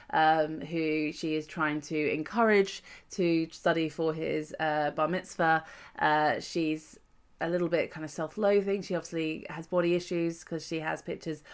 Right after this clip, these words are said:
on her fridge of, of overweight people to try and stop her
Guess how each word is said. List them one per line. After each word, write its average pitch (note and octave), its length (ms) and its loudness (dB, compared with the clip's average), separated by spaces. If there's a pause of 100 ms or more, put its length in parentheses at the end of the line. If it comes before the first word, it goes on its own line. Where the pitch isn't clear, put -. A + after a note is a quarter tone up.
(140)
on - 100 -4
her E3+ 120 -4
fridge D#3+ 480 -2
of, D#3 340 0 (300)
of - 140 -6
overweight D#3 520 2
people D#3+ 560 -2 (160)
to - 80 -10
try D#3 180 -2
and D3+ 80 -2
stop D3+ 260 -6
her D#3 260 0